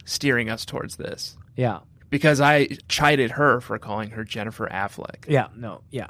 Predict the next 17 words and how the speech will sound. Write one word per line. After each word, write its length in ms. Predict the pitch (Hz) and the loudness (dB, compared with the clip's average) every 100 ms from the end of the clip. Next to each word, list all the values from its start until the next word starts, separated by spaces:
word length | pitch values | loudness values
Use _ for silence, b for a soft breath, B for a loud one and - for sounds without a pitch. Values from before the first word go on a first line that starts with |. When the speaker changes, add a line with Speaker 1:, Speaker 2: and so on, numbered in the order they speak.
| - | -12
Speaker 2:
fair. 200 | 123 101 | -12 2
Speaker 1:
But 100 | 165 151 | 4 6
you 80 | 156 | 6
know 80 | |
what? 120 | 143 135 | 6 4
It's 140 | 131 | 2
fine. 480 | - 131 - - - - - | 0 0 0 -8 -16 -20 -12
Speaker 2:
Yeah. 160 | 135 110 | -8 -2
Speaker 1:
That's 240 | 127 - | -2 -2
what 240 | 135 131 - | 0 0 0
she 220 | - 110 | -8 -8
insists 380 | 101 113 113 - | -10 -6 -6 -6
on 140 | 101 | -8
being 200 | 98 85 | -10 -12
called 320 | 73 101 80 - | -8 -4 -4 -6
now. 160 | - 160 | -10 -2
Speaker 2:
Yeah. 180 | 135 | -2